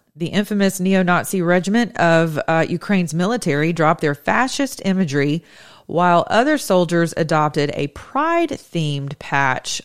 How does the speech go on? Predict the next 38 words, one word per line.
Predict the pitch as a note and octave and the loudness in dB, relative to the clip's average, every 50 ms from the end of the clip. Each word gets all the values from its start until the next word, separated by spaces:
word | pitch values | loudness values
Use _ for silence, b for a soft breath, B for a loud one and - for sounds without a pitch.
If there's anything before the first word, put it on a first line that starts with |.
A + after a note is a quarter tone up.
| _ - | _ -6
of | D#3 D3+ D3 C#3+ C3 | -4 -2 -2 -2 -2
their | C#3 C#3 C3 - - _ - | -2 -2 -2 -2 -4 _ -2
own." | G3+ G#3 F#3+ D#3+ D3 C#3 C#3+ D3+ C#3+ D3+ - | 0 2 2 2 0 -2 -4 -4 -6 -8 -6
This | C#3 D#3 D#3+ - | -6 -6 -2 -2
is, | E3 D#3 D3 C3+ - - | -2 -2 -2 -4 -6 -4
uh, | - D3 D3 D3 | -2 -2 -2 -2
from | - - C#3+ C3+ D3 | -2 -6 -6 -2 0
Rebel | D#3 E3+ D3 C#3+ C#3 | 0 0 0 0 -2
News, | C#3+ D#3 E3 D#3+ D3+ C#3+ C#3+ C#3+ C3 - B B B B B B B | -2 0 0 0 0 0 -2 -2 -4 -8 B B B B B B B
written | - D#3 D3 - D#3 D3+ | -2 0 0 0 0 0
by | D3+ D3 C#3+ C#3+ D3 D3 C#3+ - | 2 2 2 2 2 0 -2 -2
Lewis | - C#3+ D3 D3+ D#3+ D#3+ D#3+ D#3+ D#3+ - - - - - - _ | -4 -2 0 2 4 4 4 2 0 -2 -4 -6 -8 -8 -10 _
Brockpool. | D3 C#3 C3+ D3 D3+ D#3 D3 - - - _ _ _ - D#3+ D3 C3 A2+ G#2 E2+ G#1 B1+ C2 - B B B B B B B B _ | -16 -10 -4 0 0 0 0 -2 -6 -18 _ _ _ -8 -6 -6 -4 -4 -6 -8 -8 -10 -12 -14 B B B B B B B B _
Uh, | D#3 D#3 D#3+ D#3+ D#3 D#3+ D3+ - | -2 0 2 4 2 2 0 0
so | D#3+ - - G3+ F#3+ F3 E3 F3 G#3 A#3 - _ _ _ _ _ _ | -4 -2 0 2 4 4 4 2 0 -2 -6 _ _ _ _ _ _
Lewis | D#3+ F3 F#3+ G3+ G#3+ G3+ | -2 0 2 2 2 0
goes | - G3+ F#3+ F#3 - F3+ | 0 0 0 2 2 2
on | F3 E3+ D#3+ | 0 0 -2
to | D3 | -4
tell | - - - D#3+ C#3+ D3+ | -8 -4 -2 0 0 2
us | D#3+ F3+ F3 - - | 0 0 -2 -4 -4
that | - E3+ D#3+ D#3 - - - | -2 0 0 0 0 0 0
after | D#3+ D#3+ F3+ - B3 B3+ | 0 0 2 0 0 0
the | B3+ C#4 | 0 -2
Times | C#4 - - G#3 F#3+ F3+ E3+ E3+ E3+ F3 D3+ | -6 -4 -2 -2 0 0 0 0 -2 -2 -2
ran | D#3+ D#3 E3 | -2 0 0
an | F#3 F3+ | -2 0
article | - - D#3+ D#3 E3 - D#3+ D#3 | 0 -2 0 0 -2 -2 -2 -4
explaining | - - - - E3 D#3 D#3 D#3+ | -4 -6 -6 -6 -4 -4 -4 -2
how | D3+ C#3+ C#3+ | -2 -2 -2
the | D3+ - - | -2 -2 -2
Azov | D#3+ D3+ E3 E3 E3 - | -2 0 -2 -2 -2 -4
Battalion | F3+ E3 - - D3+ D3+ D#3 D3+ D3+ D3+ D#3 | -6 -8 -2 -2 -2 0 0 -2 -2 -2 -4
has | D3 - - C#3+ C#3+ C#3 C#3 B2+ C3 | -6 -4 -2 -2 -2 -2 -4 -6 -10
dropped | C3 C3 C3+ C#3+ C#3+ C#3+ D3 - D3 | -10 -6 -2 0 0 0 -2 -2 -4
their | D3 D3 D3 | -4 -4 -4
neo-Nazi | C#3+ D3+ D3+ D#3+ F#3 G3+ F#3+ F3+ D#3+ D3+ - - - F3 D#3+ | -2 -4 -2 -2 -2 0 0 0 -2 -2 -4 -4 -4 -4 -4
insignia, | - E3+ E3 - F3 E3 C#3+ D3+ C#3+ C3 A#2 | -4 -6 -4 -4 -4 -4 -4 -6 -6 -6 -8